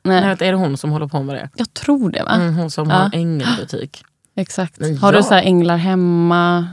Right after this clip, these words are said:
Speaker 1: Stå
Speaker 2: Nej.
Speaker 1: med?
Speaker 2: Det har jag. Eller jag har säkert någon liten som jag har fått av min moster, men, ehm, ja, men då en ängel kan ju vara vad som helst. Ja, det kan jag nog säga att jag gör.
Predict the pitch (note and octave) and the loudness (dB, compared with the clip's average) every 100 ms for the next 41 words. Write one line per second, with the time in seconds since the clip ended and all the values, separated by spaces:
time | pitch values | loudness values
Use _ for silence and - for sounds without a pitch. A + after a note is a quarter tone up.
0 | G3 - F#3 G3 G#3 G#3+ A3+ G#3+ G#3+ _ | -12 -6 0 2 2 4 2 2 -2 _
1 | _ _ _ _ _ - - F3+ G3+ G#3 | _ _ _ _ _ -20 -10 -4 -4 -4
2 | F#3+ E3+ D#3 D#3 D#3 D#3 - - D#4 - | -6 -4 -4 -4 -4 -8 -8 -6 -2 -2
3 | C#3+ A#3 B3 - A3 G3+ C#3 E3 G3+ - | 0 -2 -4 -4 -2 0 -2 -2 -2 -4
4 | D3+ C#3 D#3+ D#3 - D3+ - D3+ D#3+ D#3 | -6 -6 -4 -4 -2 -4 -4 -4 -2 0
5 | F3+ D#3 - - - C3+ D#3+ D#3+ D#3 D3 | -2 -4 -10 -12 -10 -6 0 0 0 -4
6 | _ _ _ _ _ _ _ _ _ _ | _ _ _ _ _ _ _ _ _ _
7 | _ _ _ _ F3 E3 D#3+ D3+ D3+ D3 | _ _ _ _ -6 -4 -2 -2 -2 -4
8 | C#3+ C#3 - - A#1 - - - - D#3 | -6 -8 -12 -10 -10 -10 -8 -8 -6 -4
9 | D3+ C#3 C3+ E3+ D#3+ D3 C#3 C3 - C#3+ | -4 -4 -6 -4 -2 -2 -2 -6 -6 -4
10 | E3 - - - - _ _ - - - | -4 -6 -12 -18 -20 _ _ -14 -12 -8
11 | F#3+ A3 C3+ - - C#3 F#2 D#2+ | -6 -4 -6 -8 -10 -8 -8 -8